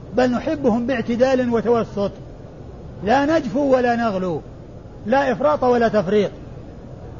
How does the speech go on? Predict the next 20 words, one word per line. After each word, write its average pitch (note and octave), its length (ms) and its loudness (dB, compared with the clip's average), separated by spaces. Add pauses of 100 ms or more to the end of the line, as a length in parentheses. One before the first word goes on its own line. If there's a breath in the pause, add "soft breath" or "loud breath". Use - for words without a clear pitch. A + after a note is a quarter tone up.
(1120)
والحق A#3+ 400 2
وسط B3+ 380 4
بين A#3 240 2
الإفراط G#3 320 0
والتفريط. E3+ 360 -4 (520)
نحب A#3+ 360 2
أصحاب G#3+ 380 2
رسول G3 340 0
الله F#3+ 260 0
صلى F3 80 -6
الله B3+ 260 0
عليه C#4+ 100 0
وسلم - 0 - (380)
ولا C4+ 340 6
نفرط C4 360 0
في A#3 180 -4
حبهم، E3+ 500 -2 (800)
ونبغض D#4 680 2
من D4 100 2
يبغضهم، C#4+ 580 2